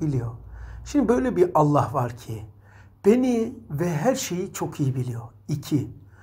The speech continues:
o çok iyi bilen Allah sonsuz kudret sahibi. Ve bu Allah beni sonsuz seviyor.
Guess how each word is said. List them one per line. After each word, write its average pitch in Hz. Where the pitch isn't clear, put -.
o 226
çok -
iyi 202
bilen 180
Allah 214
sonsuz 247
kudret 165
sahibi. 127
Ve 202
bu 254
Allah 175
beni 196
sonsuz 185
seviyor. 120